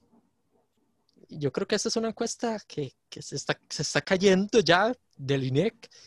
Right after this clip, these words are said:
Ahí les, les regalo la idea para que definan nuevamente en una encuesta qué, qué es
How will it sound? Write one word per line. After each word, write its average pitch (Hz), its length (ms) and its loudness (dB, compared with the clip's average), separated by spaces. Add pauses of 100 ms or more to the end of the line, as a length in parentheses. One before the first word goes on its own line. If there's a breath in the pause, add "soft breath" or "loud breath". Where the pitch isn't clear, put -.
(360 soft breath)
Ahí 143 120 0
les, 165 240 2
les 131 240 2
regalo 139 340 4
la 185 140 2
idea 165 380 4 (880)
para 131 200 2
que 139 200 0
definan 143 400 2
nuevamente 175 520 4
en 139 80 0
una 160 160 0
encuesta 175 400 -2
qué, 156 300 2 (140)
qué 143 220 0
es - 260 -4